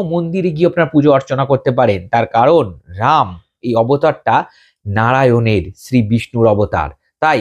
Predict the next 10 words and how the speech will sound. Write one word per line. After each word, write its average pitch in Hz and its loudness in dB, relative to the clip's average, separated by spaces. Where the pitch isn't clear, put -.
বিষ্ণুর 196 -4
যে 170 0
কোনো 160 -4
মন্দির, 147 0
শ্রীকৃষ্ণের 147 -2
যে 151 0
কোনো 151 -2
মন্দির 143 2
এই 139 4
বছর 156 0